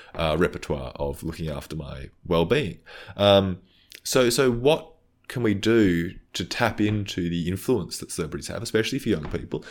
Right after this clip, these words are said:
to help encourage healthy habits? Well, let's have a bit of a think about that. Because in most cases, when I think of celebrity endorsement, I think of, like, bad things. So the, the thing that jumps to my mind first is usually something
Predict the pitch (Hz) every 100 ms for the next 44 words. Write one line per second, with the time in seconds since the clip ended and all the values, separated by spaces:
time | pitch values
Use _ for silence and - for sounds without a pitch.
0 | - - 120 110 95 87 85 82 82 -
1 | - - - - - _ 233 240 - 190
2 | 160 151 151 107 90 - 73 - - -
3 | - 143 - - 123 139 139 147 151 156
4 | 160 - - 87 80 - - - - -
5 | 104 101 107 113 110 95 - 87 82 82
6 | 78 73 - 110 85 - - - - 95
7 | 90 90 82 78 80 - - 73 64 -
8 | - - - - - 131 127 123 120 151
9 | 160 160 - 107 - - - 87 85 82
10 | 78 76 - 50 - - 101 98 110 123
11 | 113 98 - 101 92 87